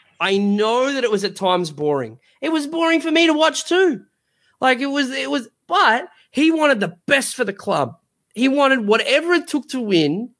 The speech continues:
he would do it. Whether it would be the boring style, I still, I still remember the Gerrard slip. You know, we did nothing for ninety minutes, but, like, <laughs> ninety min-, we were time wasting in eight minutes in.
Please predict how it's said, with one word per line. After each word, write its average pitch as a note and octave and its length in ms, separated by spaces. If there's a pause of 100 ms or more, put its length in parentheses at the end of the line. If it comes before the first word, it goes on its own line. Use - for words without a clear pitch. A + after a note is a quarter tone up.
(100)
he G#3+ 120
would F#3+ 220
do D#3 160
it. - 140
Whether B3 340
it C4+ 80
would A3 200
be G#3 420
the E3 80
boring A3 480
style, F3 500 (120)
I - 60
still, G#3 540 (720)
I B2 80
still F3 460
remember G#3 280
the G3 140
Gerrard F3 440
slip. D3 380 (260)
You D#3+ 120
know, C#3+ 180
we D3 140
did D3 180
nothing F3+ 500
for E3+ 160
ninety G3+ 640
minutes, G3+ 720 (340)
but, E3+ 220
like, F3+ 360
<laughs> - 20
ninety C#4 680
min-, C4 180
we C#4+ 80
were D#4+ 120
time E4 400
wasting C4+ 560
in A3 200
eight B3 200
minutes A#3 300
in. G3 260